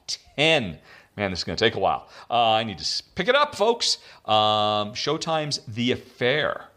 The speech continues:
which really, really surprised me. I'll be honest, the main reason I watched it is because I, I love The Wire. And, um, um, what's his name? Dominic Weist, I think,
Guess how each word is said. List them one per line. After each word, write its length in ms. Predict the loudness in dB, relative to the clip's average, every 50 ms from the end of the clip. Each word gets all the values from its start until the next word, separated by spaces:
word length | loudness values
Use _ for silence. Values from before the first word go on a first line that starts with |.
| _ _ _ -20 -20 -20 -20 -18
which 420 | -8 0 0 2 2 2 0 -2 -2 -6 -8 -6 -4 0
really, 480 | 2 4 4 6 6 4 4 4 2 0
really 500 | 0 -2 -2 0 2 2 2 2 0 -2
surprised 640 | -4 -4 -6 -8 -4 0 2 4 4 2 2 -2
me. 80 | -2 2
I'll 140 | 2 2 4
be 100 | 4 4
honest, 240 | 4 4 2 2 -2
the 80 | -2
main 240 | -2 -2 -2 -2 -4
reason 520 | -4 -4 -4 -2 -4 -4 -6 -6 -8 -10 -14 -18 -20 -20 _ _
I 140 | 0 0 0
watched 420 | 2 2 2 2 2 0 -2 -4
it 40 | -4
is 100 | -4 -4
because 280 | -6 -4 -2 -2 2 2
I, 100 | 2 0 0 -4 -10 0 0
I 80 | 0
love 260 | 2 4 0 0 0 -4
The 60 | -6
Wire. 500 | -2 2 2 4 4 2 0 -2 -6 -8 -12 -20 -20 -20 _ _ _ -6
And, 580 | -2 0 2 2 2 2 2 0 0 -2 0 0
um, 640 | 2 2 4 2 2 2 0 -2 -4 -8 -8 -10 -14 -20 _ _ -6 0
um, 420 | 2 2 4 4 2 0 -2 -8 -10
what's 140 | -10 -8
his 100 | -8 -6
name? 220 | -6 -4 -4 -4 0
Dominic 640 | 2 2 2 2 2 0 -2 -2 -4 -8 -16 -16 -20 -20 _ _ _ -6
Weist, 440 | -4 -4 -2 0 -2 -2 -4 -4 -8
I 80 | -8 -6
think, 340 | -6 -6 -8 -8 -10 -16